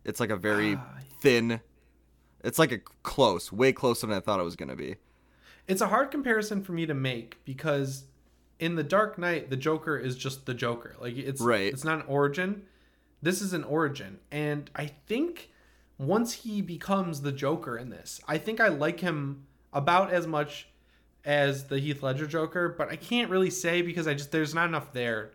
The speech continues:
Speaker 2: to accurately compare them.
Speaker 1: Mm-hmm.
Speaker 2: You, to me, that, that's just how I feel.
Speaker 1: Yeah, and I
Speaker 2: Um,
Speaker 1: mean, and like you're, they're two very different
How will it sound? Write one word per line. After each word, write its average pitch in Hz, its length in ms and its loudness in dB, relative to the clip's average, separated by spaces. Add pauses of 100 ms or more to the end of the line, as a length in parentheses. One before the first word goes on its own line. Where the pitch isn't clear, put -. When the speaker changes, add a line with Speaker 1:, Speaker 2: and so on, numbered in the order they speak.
Speaker 2:
to 131 160 -2
accurately 117 640 -6
compare 117 440 -6
them. - 260 -14 (180)
Speaker 1:
Mm-hmm. 123 300 0 (580)
Speaker 2:
You, 135 280 -8
to 165 100 0
me, 156 460 -4
that, 156 180 -2
that's 156 220 -4
just 147 140 -4
how 123 120 0
I 113 120 -2
feel. - 340 -16 (800)
Speaker 1:
Yeah, 135 260 8
and 113 80 4
I - 20 4
Speaker 2:
Um, 117 60 2
Speaker 1:
mean, 120 120 0 (380)
and 156 220 6 (100)
like 151 240 2
you're, 127 100 2 (140)
they're 143 240 4
two 220 240 2
very 135 240 6
different 123 320 0